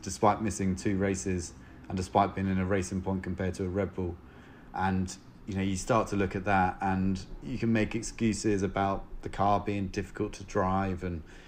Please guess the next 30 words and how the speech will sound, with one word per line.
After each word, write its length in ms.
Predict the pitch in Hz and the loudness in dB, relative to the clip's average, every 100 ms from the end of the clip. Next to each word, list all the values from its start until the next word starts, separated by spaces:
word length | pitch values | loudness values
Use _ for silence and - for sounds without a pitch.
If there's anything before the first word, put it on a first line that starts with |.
| - - | -12 -4
you 80 | |
know, 180 | 95 90 92 | 0 0 0
not 220 | 107 - | -2 0
suiting 320 | - 104 101 | 0 0 2
Albon's 480 | 101 98 98 98 95 | 4 4 4 0 -2
style 640 | - 107 101 104 101 98 | -2 0 2 2 2 0
and 160 | 92 95 | 0 0
all 100 | 95 | 0
this 140 | 98 | -2
kind 180 | - 95 | -2 -4
of 60 | 92 | -4
stuff. 220 | - 90 - | -4 -4 -2
But 120 | 104 | 0
it 60 | |
gets 200 | 101 110 - | 4 4 4
to 100 | 107 | -2
a 40 | |
point 340 | 90 107 95 - | 0 0 0 -2
where 340 | 98 92 90 - - - - | 0 0 0 -6 -14 -12 -8
you've 120 | 95 | -2
got 120 | 107 101 | 4 6
to 80 | |
look 260 | 95 95 90 | 6 4 4
at 220 | 92 - | 0 -2
the 100 | 98 | -2
results 600 | 92 92 98 92 - - - | -2 2 2 2 -4 -16 -8
because 500 | 95 98 90 - - - - | -4 0 -2 -2 -10 -14 -2
that's 260 | 107 92 - | 0 0 -2
what 140 | 101 | -4
matters. 560 | 104 90 - 92 82 | -2 -2 -2 -4 -4